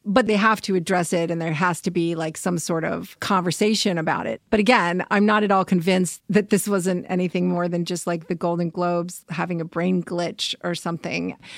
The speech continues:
But I do agree with what Glenn said about, like, I think the popular Oscar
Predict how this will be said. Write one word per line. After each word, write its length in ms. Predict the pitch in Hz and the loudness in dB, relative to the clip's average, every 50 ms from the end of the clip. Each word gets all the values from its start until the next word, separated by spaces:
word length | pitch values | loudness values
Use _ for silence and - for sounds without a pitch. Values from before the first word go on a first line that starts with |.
| - - - | -14 -2 2
But 100 | 302 320 | 4 6
I 40 | |
do 220 | 311 294 381 440 453 | 6 6 6 6 4
agree 400 | 330 254 269 277 254 254 247 240 240 | 4 4 4 6 6 6 6 4 4
with 200 | 220 220 208 - | 4 2 2 0
what 480 | - 208 202 196 185 185 170 - 196 - | 0 0 2 2 2 2 0 -4 -6 -2
Glenn 220 | - 277 330 349 | 0 2 2 2
said 200 | 277 - 254 220 | 2 2 4 4
about, 280 | 214 196 208 190 190 170 | 4 4 4 2 2 2
like, 160 | 202 180 - - | 0 -2 0 0
I 80 | 208 185 | 0 0
think 220 | - 233 208 - | 2 0 0 -2
the 80 | - 185 | -4 -2
popular 560 | - 226 226 226 214 226 208 208 190 185 - | 2 2 4 4 4 4 4 4 2 2 2
Oscar 800 | - 208 214 214 - - - - 226 214 214 208 196 185 185 - | 2 2 2 2 0 -4 -4 0 0 2 2 2 2 2 0 -2